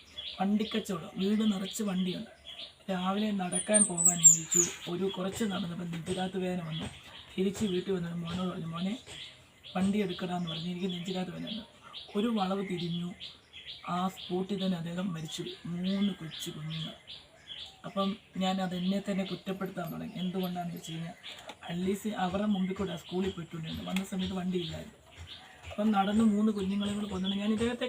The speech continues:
കാണുന്നത്. ഈ ഒരു പ്രൊഡക്റ്റ് പറഞ്ഞിരുന്നെങ്കിൽ ദൈവമേ അദ്ദേഹത്തെ എനിക്ക് രക്ഷപ്പെടുത്താൻ പറ്റിയേനെ. അറ്റാക്ക് വരുന്നതിൻ്റെ മെയിൻ കാരണം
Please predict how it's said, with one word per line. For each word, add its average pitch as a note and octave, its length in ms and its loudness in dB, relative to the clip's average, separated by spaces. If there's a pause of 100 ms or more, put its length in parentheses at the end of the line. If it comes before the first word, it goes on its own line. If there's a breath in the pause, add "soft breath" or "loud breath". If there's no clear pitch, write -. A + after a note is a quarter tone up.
കാണുന്നത്. G#3+ 420 2 (760)
ഈ - 20 6 (160)
ഒരു B3+ 180 -2
പ്രൊഡക്റ്റ് G#3 500 0
പറഞ്ഞിരുന്നെങ്കിൽ F#3 600 0 (100)
ദൈവമേ F#3+ 320 0
അദ്ദേഹത്തെ F3+ 340 -4
എനിക്ക് F3 220 -2
രക്ഷപ്പെടുത്താൻ F3 600 -4
പറ്റിയേനെ. E3 400 -6 (500 loud breath)
അറ്റാക്ക് A#3+ 480 -2
വരുന്നതിൻ്റെ G3 400 0
മെയിൻ G3 160 0 (120)
കാരണം F3+ 220 -2